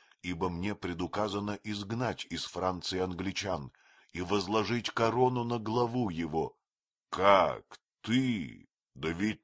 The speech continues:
ты ещё ребёнок!» «И тем не менее мне назначено совершить это».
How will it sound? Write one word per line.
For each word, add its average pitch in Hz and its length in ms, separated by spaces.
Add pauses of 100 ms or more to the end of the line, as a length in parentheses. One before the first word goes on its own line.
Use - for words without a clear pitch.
ты 131 100
ещё 127 640
ребёнок!» 120 920 (460)
«И 69 100
тем 78 300
не 78 100
менее 80 500 (240)
мне 87 220
назначено 101 800
совершить 107 1000
это». 71 440